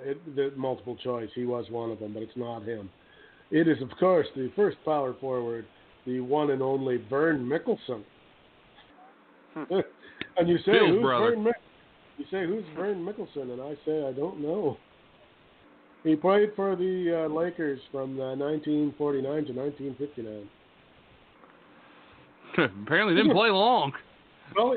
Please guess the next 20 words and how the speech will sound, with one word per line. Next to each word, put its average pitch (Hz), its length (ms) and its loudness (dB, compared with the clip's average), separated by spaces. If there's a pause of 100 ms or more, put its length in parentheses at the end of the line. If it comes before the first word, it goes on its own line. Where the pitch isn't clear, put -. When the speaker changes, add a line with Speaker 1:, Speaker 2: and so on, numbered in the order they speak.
Speaker 1:
no, 285 200 4
he 339 40 2
was 196 100 0
a 156 40 -12
pretty 240 180 2
good 220 180 0
player. 240 360 -2 (100)
Four 208 260 0
N 208 120 0
B 202 140 -4
A 185 80 0
championships, 208 840 -8
six-time 190 520 -2
All-Star. 202 640 -2 (840)
Speaker 3:
Hmm. 220 120 -8 (920)
Speaker 1:
So 156 100 2
he 160 80 4
was 240 200 4
a 214 40 -4
pretty 208 220 4